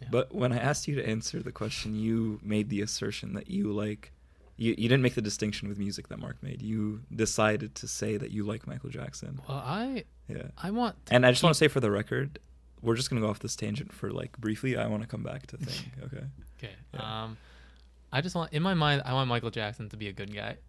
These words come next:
Speaker 2: Okay.
Speaker 1: So I'm gonna go
Speaker 2: <laughs>
Speaker 1: I, I'm just sticking with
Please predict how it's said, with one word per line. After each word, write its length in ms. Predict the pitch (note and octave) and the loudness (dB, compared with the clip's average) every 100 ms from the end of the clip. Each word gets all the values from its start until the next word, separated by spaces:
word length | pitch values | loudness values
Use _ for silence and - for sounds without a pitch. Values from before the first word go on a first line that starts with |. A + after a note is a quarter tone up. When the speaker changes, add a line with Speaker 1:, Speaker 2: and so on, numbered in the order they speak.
| - | 2
Speaker 2:
Okay. 180 | - - | 4 6
Speaker 1:
So 240 | A#2+ A2+ B3 | 4 4 2
I'm 160 | D3+ F#3 | 4 6
gonna 160 | D#3+ | 6
go 420 | C#3 C#3 C3 B2+ B2 - A#3+ - | 6 8 8 6 2 -6 -14 -14
Speaker 2:
<laughs> 280 | - - - - - | -16 -16 -18 -20 -2
Speaker 1:
I, 200 | C#3 C#3+ - | 0 0 -4
I'm 140 | C#3+ | -4
just 180 | E3 F#3+ | -2 -4
sticking 320 | - E3 D3+ | -2 -2 0
with 260 | C#3+ C3+ - | 0 -2 -4